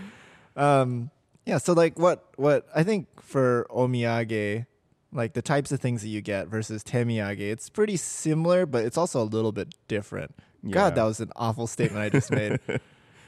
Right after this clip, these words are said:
Speaker 1: It's
Speaker 2: It's the
Speaker 1: pretty
Speaker 2: same,
Speaker 1: similar, but
Speaker 2: but
Speaker 1: it's not.
Speaker 2: different. Yeah.
Speaker 1: <laughs>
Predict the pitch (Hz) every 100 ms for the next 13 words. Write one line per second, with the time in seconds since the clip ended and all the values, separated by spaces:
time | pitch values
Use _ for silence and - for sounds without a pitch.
0 | _ - 415 - 403 392 - 240 233 180
1 | - _ _ - 403 370 359 349 247 214
2 | 180 214 226 - - - 165 107 160 -